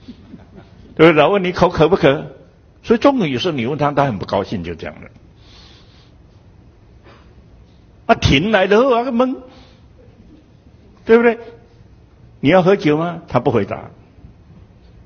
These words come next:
不回答就说你问那么多干什么？什么酒嘛，比较重要啊。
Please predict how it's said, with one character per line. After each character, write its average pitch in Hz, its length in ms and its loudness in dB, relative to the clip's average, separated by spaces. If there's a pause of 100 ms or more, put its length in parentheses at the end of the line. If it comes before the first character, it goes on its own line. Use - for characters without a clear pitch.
(180)
不 160 140 -2
回 131 140 2
答 131 160 2
就 131 160 -4
说 131 140 -2
你 107 140 -4
问 135 140 -4
那 123 80 -4
么 107 80 -8
多 107 120 -4
干 107 120 -8
什 98 40 -8
么？ 101 140 -10 (640)
什 - 240 2
么 311 140 2
酒 170 440 -6
嘛， 113 260 -8 (240)
比 127 100 -6
较 190 120 4
重 202 260 0
要 214 160 0
啊。 98 140 -8